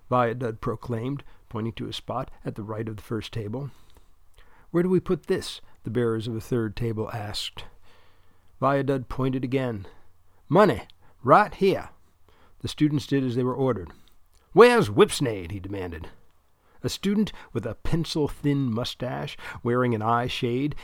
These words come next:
and with the sleeves of his striped shirt rolled up and held in place by satin garters,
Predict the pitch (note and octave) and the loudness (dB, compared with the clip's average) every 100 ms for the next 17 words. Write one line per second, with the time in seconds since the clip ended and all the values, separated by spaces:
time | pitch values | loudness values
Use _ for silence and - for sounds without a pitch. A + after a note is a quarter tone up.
0 | - A#2 A#2 B2+ - - A2 - C#3 D3+ | -4 -2 -2 -4 -6 -8 -6 -4 -2 -2
1 | D#3 D3+ C#3 D3 C3 A#2+ A2 - C3 D3 | 0 -2 -2 -4 -4 -2 -4 -6 -4 -4
2 | - - - - C#3+ - - B2 C3+ C3 | -6 -12 -8 -4 -4 -6 -6 -2 -2 -2
3 | - - D3 - G#2+ G2+ C#3 C#3 C#3+ A2+ | -6 -8 -8 -6 -4 0 0 0 0 -4
4 | - C#3 D3 - - F2 - - - A2+ | -2 -2 -2 -4 -8 -8 -6 -4 -4 -4
5 | G#2+ F#2 A#2 C3 E3 E3+ | -6 -2 0 2 0 -2